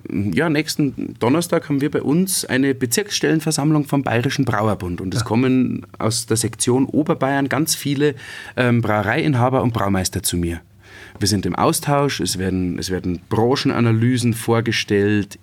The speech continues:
Speaker 1: Ernteberichte vorgestellt, Einkaufsdaten praktisch vorgelegt, wie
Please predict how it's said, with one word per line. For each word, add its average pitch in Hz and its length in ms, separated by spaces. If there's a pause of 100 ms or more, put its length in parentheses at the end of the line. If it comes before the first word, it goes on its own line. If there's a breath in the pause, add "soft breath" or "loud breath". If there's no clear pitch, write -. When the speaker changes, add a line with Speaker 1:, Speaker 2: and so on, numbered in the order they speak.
Speaker 1:
Ernteberichte 117 1040
vorgestellt, 98 840 (1400 loud breath)
Einkaufsdaten 120 1600 (120)
praktisch 113 400
vorgelegt, 110 800 (480 loud breath)
wie 120 540